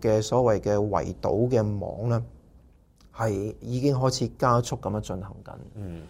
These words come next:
Speaker 1: 咁唔知你家超，你覺得你點樣展望下未來一兩個月個，個中美嘅形勢？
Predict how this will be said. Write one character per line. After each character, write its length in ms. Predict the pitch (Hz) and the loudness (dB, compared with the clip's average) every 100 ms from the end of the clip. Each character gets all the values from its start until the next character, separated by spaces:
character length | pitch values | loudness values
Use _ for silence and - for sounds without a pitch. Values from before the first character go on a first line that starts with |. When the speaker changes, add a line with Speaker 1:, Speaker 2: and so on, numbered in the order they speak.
| - - - | -20 -12 -2
Speaker 1:
咁 100 | 151 | 0
唔 120 | 131 | 2
知 160 | - | 2
你 80 | 131 | 2
家 220 | 123 131 | 4 2
超， 160 | 131 131 | 2 2
你 100 | 113 | 2
覺 140 | 104 107 | 2 2
得 140 | 127 - - - - - | 0 -2 -10 -20 -14 -2
你 160 | 120 | 0
點 160 | 117 131 | 2 2
樣 60 | 135 - 87 | 2 0 -4
展 120 | 123 | -2
望 240 | 117 82 78 | 0 0 -2
下 180 | 87 - | -6 -4
未 200 | 110 107 | -4 -4
來 80 | 95 | -2
一 100 | 110 | 0
兩 260 | 131 104 104 | 2 0 -2
個 140 | 104 | -6
月 120 | 101 98 | -6 -8
個， 160 | - 95 | -6 -4
個 140 | 95 107 | -4 -8
中 220 | 123 117 | -6 -6
美 140 | 107 | -6
嘅 60 | - - | -12 -14
形 100 | - - | -16 -18
勢？ 200 | - | -18